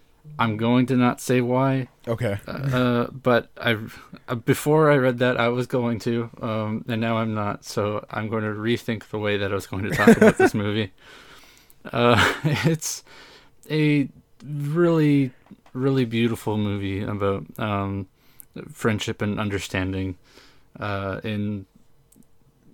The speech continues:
Speaker 1: this, God, this, I'm gonna make this movie sound so generic and
Speaker 2: <laughs>
Speaker 1: boring. It's, it's seventy-two minutes.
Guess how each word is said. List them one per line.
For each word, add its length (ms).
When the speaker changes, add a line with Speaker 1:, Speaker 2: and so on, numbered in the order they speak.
Speaker 1:
this, 360
God, 240
this, 180
I'm 160
gonna 200
make 180
this 120
movie 180
sound 180
so 140
generic 720
and 240
Speaker 2:
<laughs> 100
Speaker 1:
boring. 460
It's, 400
it's 200
seventy-two 580
minutes. 400